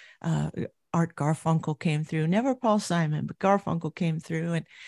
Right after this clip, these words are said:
Stephen Bishop, and some wonderful artists, uh, worked in this, in this place. And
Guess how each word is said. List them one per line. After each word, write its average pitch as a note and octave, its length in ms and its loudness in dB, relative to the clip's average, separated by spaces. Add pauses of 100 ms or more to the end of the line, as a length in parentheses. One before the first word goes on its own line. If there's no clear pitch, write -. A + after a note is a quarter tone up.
(140)
Stephen E3+ 420 -2
Bishop, E3 540 0
and D3+ 120 -4 (280)
some F3+ 220 0
wonderful F3 440 0
artists, D3+ 600 -4 (360)
uh, E3 180 -2
worked D#3+ 360 -2
in C#3+ 160 -2
this, C#3+ 280 -6
in D#3 160 -2
this C#3+ 220 -6
place. D#3+ 580 -6
And G#3 240 -2